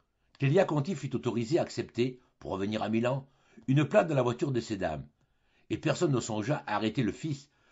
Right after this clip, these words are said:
du brave général comte Pietranera. Après les premiers moments donnés à la politesse et aux commentaires sur le petit incident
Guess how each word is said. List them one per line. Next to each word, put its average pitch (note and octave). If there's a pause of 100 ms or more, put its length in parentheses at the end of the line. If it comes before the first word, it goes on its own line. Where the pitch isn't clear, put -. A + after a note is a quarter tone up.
(180)
du A2
brave A#2
général G2+
comte C3
Pietranera. F2+ (960)
Après D#3+
les F#3+
premiers B2
moments B2 (320)
donnés C#3
à B2+
la G2+
politesse A2+
et -
aux C3
commentaires C3
sur -
le B2
petit -
incident C3